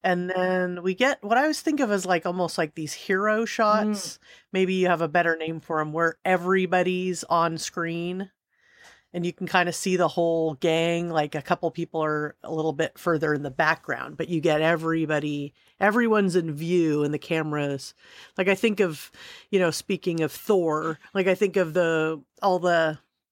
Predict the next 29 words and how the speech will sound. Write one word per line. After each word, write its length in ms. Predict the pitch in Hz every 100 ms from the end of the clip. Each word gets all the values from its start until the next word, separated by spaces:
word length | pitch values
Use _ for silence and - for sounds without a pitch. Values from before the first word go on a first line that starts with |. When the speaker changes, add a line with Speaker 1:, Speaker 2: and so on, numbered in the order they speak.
| _ -
Speaker 1:
superhero 800 | - 247 196 170 165 160 156 - -
movies 540 | 175 170 139 147 -
where 160 | 190 170
there's 320 | 165 151 - - - -
those 360 | 160 143 - -
shots 600 | - 196 156 - - -
where 160 | 156 -
everybody, 800 | 196 160 151 151 147 147 143 147 - - - - - _ -
everybody's, 840 | 190 175 170 156 156 156 151 139
um, 400 | 147 143 143 143 - _ -
you 120 | 160
know, 80 | 151
in 300 | 196 180 160
view 540 | 147 160 151 143 143
and 120 | 143 143
you're 140 | 143
about 300 | 139 143 -
to 40 | 156
see 480 | - 165 151 147
everybody's 720 | 143 151 147 143 139 135 - -
special 460 | - - 170 - 143
skills, 760 | - - 156 123 110 135 131
you 80 | -
know, 220 | 135 131
maybe 400 | 151 143 143 143 - - - -
in 140 | 190 160
a 40 |
Marvel 640 | 151 156 156 143 147 147 135
movie, 580 | 147 147 143 147 139